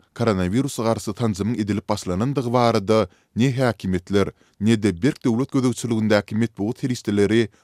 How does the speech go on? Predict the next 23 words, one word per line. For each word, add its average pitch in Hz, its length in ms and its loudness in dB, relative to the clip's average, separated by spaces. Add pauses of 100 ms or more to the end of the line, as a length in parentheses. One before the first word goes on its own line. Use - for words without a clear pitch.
maglumat 120 560 -2
berýärler. 95 580 2 (300)
Bütün 95 340 -2
dünýä 101 300 2
saglyk 104 320 0
guramasynyň 135 520 -2
maglumatyna 123 600 0
görä, 98 380 4 (240)
hiç - 280 -10
bir 151 60 0
kategoriýa 117 600 0
boýunça 101 340 0
maglumat 101 460 0
elletirliligi 104 800 0
bolmadyk 117 500 0
Demir 104 200 2
Azyk 92 260 -2
Koreýadan 117 540 2
başga 113 440 2 (180)
Türkmenistan 90 760 0
öz 143 160 2
çagynda 120 420 0
koronavirusyň 113 920 0